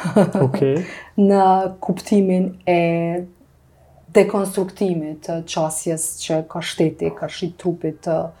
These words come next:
Speaker 2: une e flas me kompetencë vetëm për çështjen e trupit të grave, ë, sepse mendoj që, ë, shteti në esencë ndonë arditjet patriarkal ka shi,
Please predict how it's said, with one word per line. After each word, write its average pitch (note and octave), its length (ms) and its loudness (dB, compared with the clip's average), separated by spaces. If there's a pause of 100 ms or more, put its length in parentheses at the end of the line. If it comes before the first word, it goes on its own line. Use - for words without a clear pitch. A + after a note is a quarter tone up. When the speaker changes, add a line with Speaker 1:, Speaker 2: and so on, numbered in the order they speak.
(460)
Speaker 2:
une E3+ 260 -2 (500)
e - 140 -10
flas E3 380 -6
me D#3+ 380 -6
kompetencë E3 960 -4
vetëm E3+ 240 -4
për E3+ 180 -10
çështjen E3+ 360 -6
e E3+ 40 -10
trupit E3+ 280 -8
të D#3 100 -4
grave, D#3+ 380 0 (540)
ë, E3+ 200 -2 (120)
sepse - 880 -2 (680)
mendoj F3+ 400 4
që, - 300 -2 (1500)
ë, F3 80 6 (160)
shteti G#3 560 2
në F3 160 0
esencë F#3 560 0
ndonë F3 240 -2
arditjet E3+ 580 -2
patriarkal D#3 640 -8
ka - 140 -10
shi, D#3 220 -6